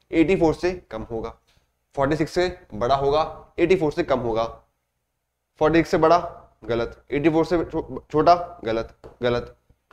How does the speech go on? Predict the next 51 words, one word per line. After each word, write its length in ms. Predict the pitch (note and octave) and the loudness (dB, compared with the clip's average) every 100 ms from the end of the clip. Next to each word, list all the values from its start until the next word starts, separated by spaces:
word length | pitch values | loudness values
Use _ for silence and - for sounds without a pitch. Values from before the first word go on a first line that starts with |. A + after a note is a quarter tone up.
| - _ _ | -20 _ _
पचास 280 | C3 A#2+ A2+ | -6 -6 -4
किलो 160 | B2 A#2 | -4 -4
आंसर 200 | A#2+ A#2+ | -6 -8
सही 160 | A#2+ | -12
है। 80 | A#2+ _ _ _ _ _ _ | -12 _ _ _ _ _ _
तो 280 | G#4 G#4 - | -4 -4 -2
इस 200 | A#3+ A#3 | 0 2
तरह 220 | G#3 E3+ E3+ | 4 4 2
का 80 | |
सवाल 380 | E3+ C3+ B2 F3+ - _ - | 0 0 0 -2 -6 _ 0
आपसे 380 | B2 B2+ - F3 | 2 2 0 -4
पूछने 420 | E3+ B2+ B2 A#2 | -2 -6 -4 -2
के 100 | D3+ | -2
चांसेस 440 | E3 A#2 A2+ C#3+ | -2 -2 -2 -6
काफी 300 | - D#3 D#3 | -2 -2 0
ज्यादा 200 | D3+ C#3+ | 0 2
रहते 240 | C#3+ A2+ C3 | 2 0 -2
हैं 180 | D#3+ - | -6 -4
अगर 280 | C#3+ D#3 - _ _ - | 0 0 -2 _ _ 0
वो 260 | E3 - - | 2 2 -4
वेट्स 420 | A2+ C#3 D#3 D3+ | 0 2 2 0
की 160 | - D#3+ | -2 -2
बात 220 | A#2+ A2+ | 0 -2
करता 260 | - G#2+ A2+ | -6 -8 -8
है, 200 | A2+ - _ - | -10 -12 _ -2
वो 100 | D#3+ | -2
अगर 300 | A2+ C3+ C#3+ - | 0 -2 -2 -4
हाइट 280 | C3 D#3+ D3 | 2 4 4
की 100 | D#3 | 0
बात 220 | C3+ B2+ - | 0 -2 -4
करता 220 | A2+ A#2 | -6 -8
है 140 | A#2+ - _ _ _ | -10 -14 _ _ _
तो 80 | F3 F3+ - _ _ | -2 -2 -6 _ _
वेट 220 | B2+ C#3+ | -2 0
की 80 | E3 | 2
जगह 140 | D#3 D#3 | 2 2
वो 140 | A#2+ A2+ | 0 -2
हाइट 140 | B2+ | -4
दे 120 | C3 | 0
देगा 140 | C3 C3 | 0 -2
कि 120 | C3+ | -4
सौ 180 | C3+ B2+ | -6 -4
सेंटीमीटर 480 | C3 A#2+ C3 B2 A#2+ | -4 -2 -2 -2 -4
है, 80 | A#2+ - _ _ _ A2+ | -8 -14 _ _ _ -4
दो 60 | |
सौ 100 | C3+ | -2
सेंटीमीटर 440 | C#3 B2+ C3 B2 B2+ | 0 -2 -2 -2 -4
है। 80 | B2 - - - | -6 -12 -14 2
तो 60 | |
बताओ 200 | D#3+ E3 | 4 6
भाई 120 | E3 | 6